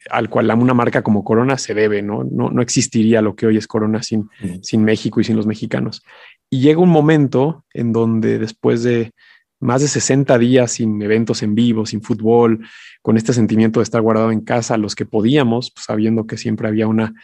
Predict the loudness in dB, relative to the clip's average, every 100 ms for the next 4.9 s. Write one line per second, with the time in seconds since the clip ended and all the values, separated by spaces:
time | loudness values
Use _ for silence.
0 | -20 -20 -20 _ -4 0 2 2 0 -4
1 | _ -2 0 0 0 2 2 2 0 -2
2 | -2 -2 0 -2 0 2 4 4 4 2
3 | 0 0 -4 -8 -10 -6 0 0 0 2
4 | 4 4 0 -2 -2 0 0 0 -4